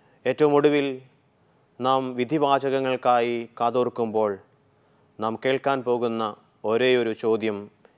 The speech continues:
എനിക്ക് തോന്നുന്നു, ഇതായിരിക്കും, "നീ സ്നേഹിച്ചിട്ടുണ്ടോ?"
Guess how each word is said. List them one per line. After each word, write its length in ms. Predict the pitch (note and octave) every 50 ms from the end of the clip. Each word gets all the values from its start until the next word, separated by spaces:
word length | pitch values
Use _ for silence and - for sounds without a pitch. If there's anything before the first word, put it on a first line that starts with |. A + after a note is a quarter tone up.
| _ -
എനിക്ക് 240 | A#2+ B2+ A#2 B2
തോന്നുന്നു, 320 | A#2 A2+ A2+ A2 G#2+ G#2+ G#2 G2+
ഇതായിരിക്കും, 760 | G#2+ G#2 A#2 A2 G#2+ G#2+ G#2 G#2+ G2 G#2 G2 F#2+ F#2+ F#2+ F#2+ _ _ _ _ _ _ _ _ _ _ _ - - _ _ _ _ -
"നീ 180 | A2 A2+ A2+
സ്നേഹിച്ചിട്ടുണ്ടോ?" 920 | G#2 - - - A2+ A#2 A2+ A2 C3 A2+ - A#2+ G#2 - F2+ E2+ E2 D#2+ -